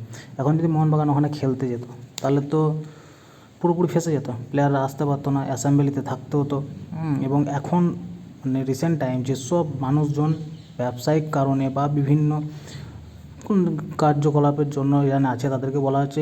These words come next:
ইন্ডিয়ান অ্যাসেম্বলির সঙ্গে যোগাযোগ রাখতে, কারণ যখন তখন যুদ্ধ লাগতে পারে, তখন, উম, অ্যাসেম্বলির সঙ্গে যদি যুক্ত না থাকে, তাহলে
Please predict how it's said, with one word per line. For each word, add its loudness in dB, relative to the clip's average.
ইন্ডিয়ান 4
অ্যাসেম্বলির 0
সঙ্গে 0
যোগাযোগ 2
রাখতে, -8
কারণ -4
যখন 0
তখন 2
যুদ্ধ 0
লাগতে 0
পারে, 0
তখন, -4
উম, 0
অ্যাসেম্বলির 2
সঙ্গে 2
যদি 2
যুক্ত -8
না 0
থাকে, -4
তাহলে -2